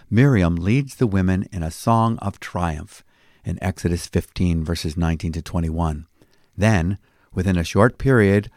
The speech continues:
of three days during which the children of Israel are tested with thirst, the music has turned to murmuring. The singing has turned to slander. The hearts of rejoicing have turned to hearts of rebellion.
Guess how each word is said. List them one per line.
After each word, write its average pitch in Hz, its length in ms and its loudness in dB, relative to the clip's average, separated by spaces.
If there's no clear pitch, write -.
of - 160 -6
three 131 280 4
days 110 480 6
during 107 340 4
which 101 240 0
the 90 100 0
children 110 360 2
of 87 80 2
Israel 101 380 2
are 85 140 -4
tested 113 460 -4
with 98 160 -2
thirst, 95 460 2
the 87 100 2
music 95 500 6
has - 200 -4
turned 98 480 4
to 95 140 0
murmuring. 87 640 4
The 95 100 0
singing 104 600 4
has - 240 -4
turned 95 520 0
to 95 120 -6
slander. 95 720 0
The 95 120 2
hearts 113 300 0
of 104 100 -2
rejoicing 101 540 0
have 85 200 -4
turned 104 360 0
to 85 100 -4
hearts 104 400 -4
of 90 140 -4
rebellion. 92 640 0